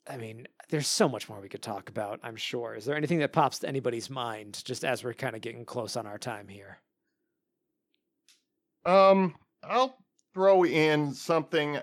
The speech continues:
Speaker 2: that probably I means I looked a little bit too much into this
Speaker 1: You,
Speaker 2: movie.
Speaker 1: you stared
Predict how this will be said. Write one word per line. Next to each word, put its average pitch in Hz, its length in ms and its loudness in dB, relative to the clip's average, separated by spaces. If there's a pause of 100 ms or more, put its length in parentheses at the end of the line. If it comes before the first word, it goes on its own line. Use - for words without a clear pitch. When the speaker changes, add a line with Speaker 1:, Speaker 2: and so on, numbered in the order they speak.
Speaker 2:
that 120 380 2
probably 143 1120 2 (120)
I 113 360 0 (280)
means 123 280 -2
I 104 120 2
looked 98 440 0
a 110 80 0
little 107 400 0
bit 113 260 4
too 113 140 -2
much 98 300 2
into 107 200 -2
this 123 200 0
Speaker 1:
You, 127 60 -4
Speaker 2:
movie. 123 280 -2
Speaker 1:
you 139 60 -4
stared 127 460 -2